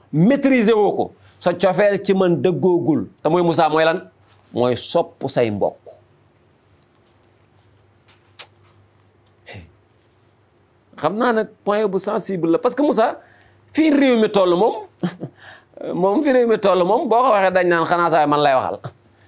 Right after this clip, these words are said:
Ah, parce que Moussa, réew mu tasaaroo lañ ne, kenn mënta ànd ak ay mbokkam. Pourquoi?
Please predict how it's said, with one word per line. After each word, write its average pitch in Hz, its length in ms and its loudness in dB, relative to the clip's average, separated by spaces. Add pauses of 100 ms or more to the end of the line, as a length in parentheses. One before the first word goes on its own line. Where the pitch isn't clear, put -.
(140)
Ah, - 180 -2
parce 311 220 0
que 302 80 2
Moussa, 254 320 2
réew 302 180 2
mu 311 140 0
tasaaroo 285 400 2
lañ 277 160 0
ne, 440 80 -2 (720)
kenn 277 160 2
mënta 427 400 2
ànd 339 80 2
ak 320 80 0
ay 294 80 4
mbokkam. 240 400 0
Pourquoi? 320 300 2